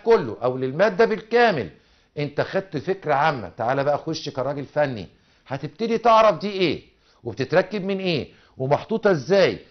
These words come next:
طب لو حصل عطل هنا، العطل ده جاي منين؟ الشكل العام اللي احنا موضحينه على شاشتنا هنا، شاشه التلفزيون المصري، بنبين لك الاجزاء العامه للاله، سواء محرك او مولد،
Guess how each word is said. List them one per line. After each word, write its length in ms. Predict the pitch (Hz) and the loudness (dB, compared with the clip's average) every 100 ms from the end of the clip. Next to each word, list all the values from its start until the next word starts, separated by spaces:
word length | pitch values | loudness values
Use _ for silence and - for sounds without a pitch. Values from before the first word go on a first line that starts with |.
| _ - | _ 0
طب 180 | 143 135 | 0 2
لو 100 | 139 | 0
حصل 360 | 180 226 226 | 0 2 4
عطل 280 | 202 240 185 | 6 4 2
هنا، 320 | 170 170 107 - | 2 2 0 -2
العطل 360 | 127 151 180 160 | 2 4 4 2
ده 80 | |
جاي 160 | 143 143 | 4 2
منين؟ 340 | 131 117 87 - _ _ _ - | 0 -6 -10 -14 _ _ _ -8
الشكل 400 | 120 - 233 233 | -6 -2 -2 2
العام 260 | 208 208 | 2 2
اللي 140 | 202 190 | 0 -4
احنا 140 | 165 | -4
موضحينه 520 | 160 147 139 135 165 | -4 -4 -4 -8 -4
على 180 | 151 131 | -2 -2
شاشتنا 420 | 120 123 160 151 | -2 -6 -8 -4
هنا، 200 | 131 147 151 _ _ | -2 -2 -4 _ _
شاشه 260 | 151 - | -8 -8
التلفزيون 380 | 135 123 113 160 | -12 -12 -8 -8
المصري، 400 | 160 196 202 202 - _ - | -4 -4 -4 -10 -10 _ -6
بنبين 800 | 127 139 135 151 151 165 247 233 | -4 -2 0 0 0 0 0 2
لك 180 | 220 - | 0 -2
الاجزاء 840 | 147 147 143 123 120 131 240 247 185 | -10 -6 -6 -6 -4 4 6 6 4
العامه 500 | 165 151 139 107 80 _ _ - | 2 4 2 -2 -12 _ _ -10
للاله، 680 | 120 147 156 196 214 131 82 | -2 -2 0 4 4 4 0
سواء 300 | - 113 135 | -2 2 2
محرك 640 | 127 131 190 139 95 - | 0 2 4 4 -4 -4
او 100 | 120 | -4
مولد، 480 | 127 147 214 233 240 | -2 0 2 2 -2